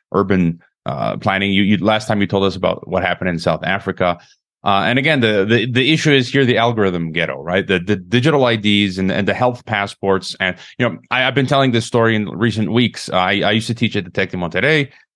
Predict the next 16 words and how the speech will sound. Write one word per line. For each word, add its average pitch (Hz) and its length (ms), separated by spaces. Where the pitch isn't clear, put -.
uh, 92 320
which 101 380
is 95 200
owned 113 240
by 98 100
femsa, 131 540
which 107 160
is 104 140
an 101 80
actual 117 400
partner 107 400
with 101 100
the 95 60
World 104 220
Economic 85 360
Forum. 127 380